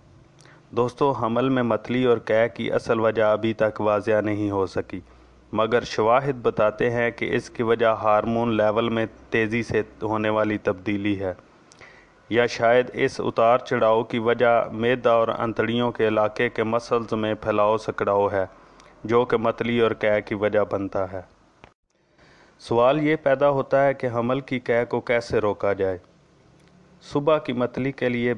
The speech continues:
बिस्तर से उठने से पहले कुछ नमकीन, बिस्कुट, निम्को और ड्राई फूड खाई जा सकती हैं। इसके अलावा पनीर,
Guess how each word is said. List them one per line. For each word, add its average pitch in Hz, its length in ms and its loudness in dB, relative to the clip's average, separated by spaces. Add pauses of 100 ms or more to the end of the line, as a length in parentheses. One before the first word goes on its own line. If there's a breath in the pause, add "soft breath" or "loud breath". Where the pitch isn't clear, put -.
(120)
बिस्तर 131 360 -2
से - 160 -4
उठने 120 380 -2
से 107 140 -6
पहले 113 340 0
कुछ 113 300 -6
नमकीन, 110 580 -4
बिस्कुट, 110 560 -4
निम्को 110 420 -2 (100)
और 110 260 2
ड्राई 110 300 2
फूड 107 400 -2
खाई 107 280 0
जा 104 220 2
सकती 101 440 -4
हैं। 98 180 -4 (680 loud breath)
इसके 139 340 0
अलावा 131 460 4
पनीर, 123 560 0